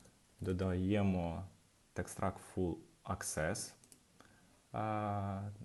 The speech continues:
додаємо цю, це право до нашого юзера, щоб він міг працювати з Amazon Textract. Е, та, та, та, та, та,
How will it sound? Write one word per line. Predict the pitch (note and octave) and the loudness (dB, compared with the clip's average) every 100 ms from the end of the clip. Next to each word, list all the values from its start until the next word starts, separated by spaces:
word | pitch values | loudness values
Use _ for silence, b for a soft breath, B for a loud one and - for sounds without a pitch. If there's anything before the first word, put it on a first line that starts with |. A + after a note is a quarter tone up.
| - | -4
додаємо | F#2+ F#2+ G2+ G2+ F#2 F2 - | 0 4 6 6 4 2 -2
цю, | - - G2 A#2 C3+ - b b b b - | -6 0 2 2 0 -8 b b b b -2
це | - G#2 | 2 2
право | G2+ C3 C3 B2 A#2+ A#2+ - - | 4 4 4 4 2 -2 -8 -6
до | G#2 G#2+ | -2 0
нашого | A2 A2 A2+ A2 | 0 -2 -2 2
юзера, | A2 A2 A2 G#2+ G#2 | 4 4 2 0 0
щоб | - F#2+ F#2 | 0 0 0
він | G2 G#2 G2 F#2+ | 2 4 4 0
міг | - G2 G2 | 0 -2 0
працювати | F#2+ - F#2 F#2+ F#2+ F2+ | -4 -2 0 2 2 0
з | F2 - - - - | -2 -10 -20 -20 -4
Amazon | F#2+ F2+ F#2+ F2+ | 0 0 0 -2
Textract. | E2+ - - F2+ F2 - - B B B B B B B B B B B B B _ _ _ _ - - | -4 -4 2 2 2 -4 -20 B B B B B B B B B B B B B _ _ _ _ -16 -4
Е, | G#2 G#2+ G#2 G2+ G2 F#2+ F#2 - - - | -2 0 0 0 0 -2 -4 -8 -14 -4
та, | G2+ A2+ | -2 0
та, | A#2 | -4
та, | G#2 G2 | -4 -4
та, | G2+ G2 | -4 -6
та, | G#2 A#2 | -2 -2